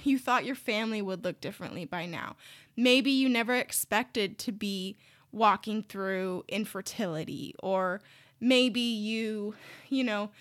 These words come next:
you thought that your financial situation would look differently by now. Maybe you thought you'd be able to stay home, but you have to work. Whatever your life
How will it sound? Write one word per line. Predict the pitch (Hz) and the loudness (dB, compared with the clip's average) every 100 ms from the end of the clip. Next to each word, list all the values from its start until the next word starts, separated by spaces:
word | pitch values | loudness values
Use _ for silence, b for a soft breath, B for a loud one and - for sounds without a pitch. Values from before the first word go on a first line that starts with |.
| B B | B B
you | - 240 | -2 -2
thought | 233 - 196 - | 0 2 2 2
that | 240 196 | -2 0
your | 214 | -2
financial | 220 240 202 190 202 233 | 0 -2 0 -4 -4 -6
situation | 226 226 - 208 175 - 214 190 | -4 -4 -2 0 0 -2 -4 -2
would | 185 180 | -4 -2
look | 190 - | -4 -2
differently | 240 - 160 185 | -6 -4 -4 -4
by | 185 175 | -2 -2
now. | 175 160 - 226 | -2 -6 -6 -6
Maybe | 233 220 240 | 0 2 4
you | 269 269 | 4 4
thought | - 214 | 2 0
you'd | 220 226 | 0 0
be | 233 | 0
able | 226 220 | 0 -2
to | |
stay | 226 - 220 | -6 -2 -2
home, | 202 220 202 170 b b b b _ | -2 -2 -2 -6 b b b b _
but | 220 | -2
you | 202 233 | 0 0
have | 220 202 | 0 -2
to | 233 | -4
work. | 180 190 175 - _ - b b b b | -2 -2 -4 -6 _ -20 b b b b
Whatever | - 254 269 277 349 330 - | 2 6 6 6 4 2 -2
your | - 233 262 | -6 0 2
life | 240 247 277 285 - | 6 6 6 4 -6